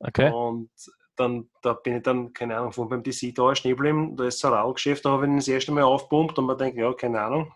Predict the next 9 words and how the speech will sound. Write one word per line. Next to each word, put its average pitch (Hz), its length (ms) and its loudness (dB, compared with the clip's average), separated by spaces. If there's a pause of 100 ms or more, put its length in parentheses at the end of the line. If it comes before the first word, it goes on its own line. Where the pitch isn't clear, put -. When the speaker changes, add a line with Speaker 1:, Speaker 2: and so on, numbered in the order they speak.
Speaker 2:
fahre 120 200 -2
ich 120 60 0
halt 120 140 -4
weiter. 131 440 0
Dann 123 240 -2
war 120 120 2
ich 123 280 0
in, 123 340 -4 (220)
ähm, 113 580 -8